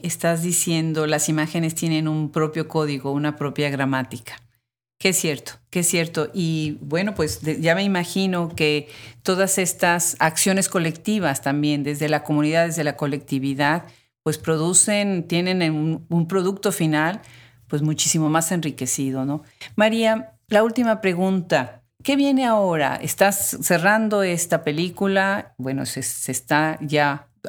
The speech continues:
hablando y difundiendo tu libro. ¿En qué otra cosa estás ya, ya pensando, eh, trabajar para todo lo que son estas propuestas de cambio que estás poniendo sobre la mesa?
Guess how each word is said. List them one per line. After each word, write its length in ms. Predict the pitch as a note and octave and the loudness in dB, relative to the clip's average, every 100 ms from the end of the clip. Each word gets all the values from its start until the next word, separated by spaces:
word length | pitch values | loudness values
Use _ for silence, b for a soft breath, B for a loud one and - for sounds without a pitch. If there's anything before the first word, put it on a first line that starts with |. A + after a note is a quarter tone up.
| - | 0
hablando 460 | C3+ D3 D#3 D#3+ | 2 4 4 2
y 40 | D#3+ | -4
difundiendo 640 | D#3 C#3+ C#3 C#3+ D3+ D3+ | -2 -2 0 2 0 -2
tu 100 | D3 | -2
libro. 520 | C3+ D3 D#3+ E3 F3+ F#3 B B B - | -2 0 0 0 -2 -4 B B B 2
¿En 140 | G3 | 2
qué 100 | G3 | 4
otra 220 | C4+ B3+ B3+ | 2 2 2
cosa 380 | A3 G#3+ G3 | 0 0 0
estás 340 | D#3+ - D3+ D3+ | -2 2 0 2
ya, 320 | D#3 D3 D3+ | 0 0 -4
ya 220 | D#3 D3+ | 0 0
pensando, 720 | D3+ D3+ D3 D3 D3 C#3 C3 B2+ | 2 0 2 2 2 -2 -4 -4
eh, 200 | D3 B2+ | -4 -4
trabajar 580 | B2+ C#3 C3+ C3+ D3 C3 - - - | -2 0 2 2 0 -2 -4 -14 -6
para 420 | C3+ C3+ B2+ - - | -2 -2 -6 -10 -2
todo 200 | D3+ D#3 | 0 0
lo 120 | D3+ | -4
que 120 | D3+ | -6
son 220 | - D3 | -2 -2
estas 220 | D3 C#3+ | -2 -6
propuestas 500 | - C3+ C#3+ C3+ C#3 | -6 -6 -6 -6 -6
de 100 | C3+ | -6
cambio 280 | B2+ C3 B2+ | 0 0 0
que 80 | C3 | -6
estás 200 | - C#3 | -8 -6
poniendo 260 | - C#3 C3 | -4 -2 -2
sobre 280 | C#3+ C3 | -4 -4
la 80 | B2 | -2
mesa? 440 | B2 B2 - - | -2 -4 -6 -8